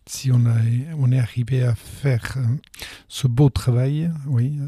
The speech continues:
c'est grâce au, aux personnes qu'on a eu, qu'on a pu rencontrer, des personnes qui nous ont fait confiance. Et c'est vrai que monter des, une entreprise, monter des filières, il faut, c'est d'histoire de rencontres,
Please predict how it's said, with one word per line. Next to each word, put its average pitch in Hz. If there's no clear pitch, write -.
c'est 113
grâce 120
au, 113
aux 123
personnes 135
qu'on 127
a 123
eu, 127
qu'on 131
a 127
pu 160
rencontrer, 135
des 123
personnes 131
qui 127
nous 123
ont 123
fait 120
confiance. 131
Et 117
c'est -
vrai 120
que 113
monter 127
des, 113
une 131
entreprise, 131
monter 123
des 113
filières, 135
il 127
faut, 117
c'est 113
d'histoire 123
de 123
rencontres, 131